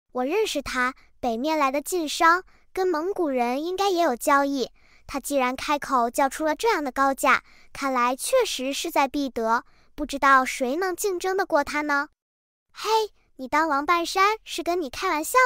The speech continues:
的？”周围的人纷纷议论道，而台上的女主持人也微笑着对那矮胖的男子看了过去，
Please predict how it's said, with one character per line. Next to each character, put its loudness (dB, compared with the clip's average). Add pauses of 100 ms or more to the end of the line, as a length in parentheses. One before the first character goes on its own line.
的？” 0 (680)
周 2
围 4
的 0
人 0
纷 -4
纷 0
议 2
论 0
道， 2 (380)
而 -4
台 -4
上 -2
的 -2
女 -4
主 -6
持 -4
人 0 (100)
也 -4
微 0
笑 4
着 0
对 0
那 0
矮 0
胖 -4
的 -2
男 -4
子 -4
看 -4
了 -2
过 0
去， -4